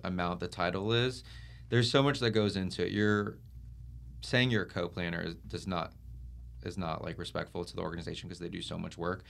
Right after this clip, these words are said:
But you're, like, a right-hand man for them with the,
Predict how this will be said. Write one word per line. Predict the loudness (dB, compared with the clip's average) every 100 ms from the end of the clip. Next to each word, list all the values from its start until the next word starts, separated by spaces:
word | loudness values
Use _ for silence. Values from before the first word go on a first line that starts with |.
| -16 -14 -14 4
But | 8 8 8
you're, | 10 12 10 6 -4 -14 -2
like, | 6 6
a | 6 4
right-hand | 6 10 10 8 6 6 6
man | 4 4 2
for | 2 2
them | 2 2 0 -2 -4
with | 0 2 0 -4 -14 -14 -14 -12 0
the, | 4 6 4